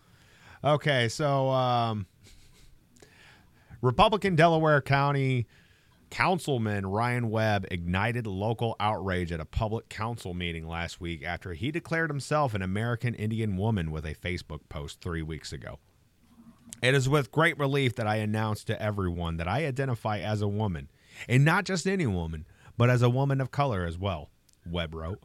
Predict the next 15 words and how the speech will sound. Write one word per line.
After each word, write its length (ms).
"I 120
guess 260
this 200
will 120
make 240
me 220
a 160
gay 320
lesbian 640
as 260
well, 300
since 280
I 120
am 180
attracted 480